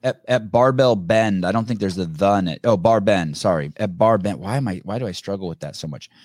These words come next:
Barbend, uh, dot com. Uh, I believe it's, it would be accurate to say Brian is their senior writer there for all things CrossFit. Um, he is there now permanently and full time. Uh, that is the place you wanna be to get all your, uh, CrossFit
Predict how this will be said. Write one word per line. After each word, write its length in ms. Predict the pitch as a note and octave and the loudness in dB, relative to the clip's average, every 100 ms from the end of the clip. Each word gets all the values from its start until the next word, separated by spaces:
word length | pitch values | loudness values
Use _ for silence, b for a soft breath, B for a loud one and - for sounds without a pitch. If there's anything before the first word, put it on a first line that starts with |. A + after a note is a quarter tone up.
| B B D#3 | B B 0
Barbend, 920 | A2+ C3+ C3 B2+ A#2 A2+ A#2+ A#2 - _ _ _ _ _ _ _ - | 4 4 4 2 2 2 0 -4 -12 _ _ _ _ _ _ _ 0
uh, 180 | G#2+ G#2 | 2 2
dot 340 | A2+ A2 - | 2 0 0
com. 540 | A#2+ A2+ A2 G#2+ G#2 b b b G2 | 2 4 4 2 -4 b b b 0
Uh, 140 | G#2 F#2 | 0 2
I 140 | G2+ | -2
believe 680 | F#2+ G2+ G2+ G2+ A#2 A#2+ A2 | 0 -2 0 0 0 2 2
it's, 220 | G#2+ - | -2 -4
it 80 | - | -6
would 160 | G2+ F#2+ | -4 -2
be 140 | G2 | 0
accurate 340 | G2+ G#2 G#2 F2+ | 0 0 -2 -4
to 60 | |
say 160 | - F#2+ | -4 0
Brian 280 | G#2 G#2 G#2 | 0 2 0
is 120 | F2+ | -2
their 100 | F#2 | -4
senior 380 | - A2+ G#2 F#2+ | -2 0 2 4
writer 340 | G2 G#2 G#2 | 4 4 4
there 180 | G#2 G2+ | 4 2
for 160 | G2 - | 0 -2
all 220 | G2+ G2+ | 0 0
things 320 | - G2 F2 | 0 -2 -2
CrossFit. 640 | - G#2 G2 G2+ - G#2 - B B B B | 0 2 2 0 0 0 0 B B B B
Um, 120 | F#2 | -4
he 200 | G2 G#2+ | 0 0
is 140 | F#2 | 2
there 200 | G2 G#2 | 2 4
now 240 | G2+ G2+ F#2 | 4 2 0
permanently 680 | - A2 G#2+ G#2+ E2+ G2+ | 0 0 2 0 0 -2
and 160 | F#2+ F2+ | -2 -4
full 220 | - G2 | -2 -4
time. 500 | - G#2 G2 F#2 F#2 - b b _ - | -2 -2 0 0 -2 -6 b b _ -2
Uh, 220 | F2+ F2+ - | 0 0 -2
that 320 | F#2 G#2 G#2 | 2 2 4
is 140 | G2 | 2
the 80 | F2+ | 0
place 360 | - F#2+ F#2 - | 0 0 0 0
you 80 | F2+ | 2
wanna 280 | F#2 F#2 E2+ | 2 2 0
be 680 | - - G2 F#2 F2 D#2 - | -6 -2 2 2 0 -2 -6
to 100 | E2 | -2
get 220 | F2+ E2+ | 0 0
all 240 | F2+ F2+ | 2 2
your, 400 | F2 E2+ D#2+ D#2 - | 2 2 2 0 -2
uh, 380 | E2 D2+ D2+ | 0 0 -2
CrossFit 480 | - G2 F#2 - F2 | 0 0 0 0 -2